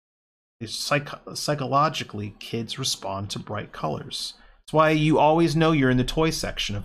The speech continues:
any department store, right? The minute you step out of the toy section, everything goes back to being gray and dull. Like, what, what are a-, what's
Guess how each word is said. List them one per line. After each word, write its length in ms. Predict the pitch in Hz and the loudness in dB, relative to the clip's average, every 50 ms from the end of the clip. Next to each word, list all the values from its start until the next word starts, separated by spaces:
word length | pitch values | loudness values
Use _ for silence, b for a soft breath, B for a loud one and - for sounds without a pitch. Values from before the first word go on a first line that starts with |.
| - - | -8 -6
any 180 | 131 131 135 | -6 -4 -4
department 500 | 120 127 - - 143 147 - 127 - - | -6 -6 -4 -2 -2 -2 -2 -2 -6 -8
store, 380 | - - - - - - - - - - - _ _ _ _ _ _ _ _ _ _ _ _ _ _ _ _ | -8 -8 -10 -10 -12 -12 -14 -16 -18 -18 -20 _ _ _ _ _ _ _ _ _ _ _ _ _ _ _ _
right? 320 | - 113 113 131 - - 127 | -6 -4 -2 -2 -4 -4 -4
The 80 | 123 | -2
minute 280 | 117 123 139 156 175 165 | 2 2 4 4 2 2
you 100 | 151 160 | 0 -2
step 300 | - - - 151 143 147 | -2 -2 -2 0 0 2
out 100 | 143 143 | 2 2
of 80 | 139 135 | 0 0
the 60 | 127 | -4
toy 300 | 123 - - 147 147 147 | -6 -4 -2 0 0 0
section, 400 | 147 - - 107 - - 117 113 | -2 -2 -4 -6 -4 -4 -4 -4
everything 320 | 113 120 123 135 131 120 | -4 -4 -4 -4 -4 -2
goes 200 | - 127 123 107 | -2 -2 -4 -2
back 240 | - 127 123 120 - | -2 -4 -4 -4 -6
to 60 | - | -6
being 240 | - 113 107 104 104 | -6 -6 -4 -6 -8
gray 520 | 98 - 117 113 113 113 117 120 117 107 | -8 -6 -4 -2 -2 -2 -2 -2 -4 -4
and 220 | 107 107 101 95 - | -6 -8 -10 -10 -10
dull. 480 | - 110 110 110 - - - - _ _ _ _ _ _ _ _ _ _ _ _ _ _ _ _ _ _ _ _ _ _ _ | -10 -8 -8 -8 -8 -10 -14 -20 _ _ _ _ _ _ _ _ _ _ _ _ _ _ _ _ _ _ _ _ _ _ _
Like, 180 | 113 113 107 - - _ _ _ _ | -14 -14 -14 -14 -20 _ _ _ _
what, 300 | 123 143 165 - - 143 | -2 0 0 0 0 0
what 140 | 147 180 185 | 2 4 4
are 140 | 175 - | 4 4
a-, 220 | - 151 147 139 143 | 4 2 2 2 2
what's 220 | 147 196 196 - | 2 2 2 2